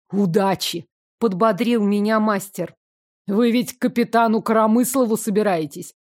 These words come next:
Слышал, он дворянское сословие больше привечает, однако и с купцами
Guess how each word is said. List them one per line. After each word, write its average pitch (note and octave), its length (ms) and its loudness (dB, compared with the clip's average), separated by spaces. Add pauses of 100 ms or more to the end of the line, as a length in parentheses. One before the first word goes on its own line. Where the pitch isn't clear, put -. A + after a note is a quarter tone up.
(160)
Слышал, C4 520 0
он B3 200 4
дворянское G#3+ 640 0
сословие G#3+ 760 0
больше G3 480 -2
привечает, F#3+ 760 -2
однако G#3 460 0
и G3+ 220 0
с - 120 -8
купцами G3+ 720 -2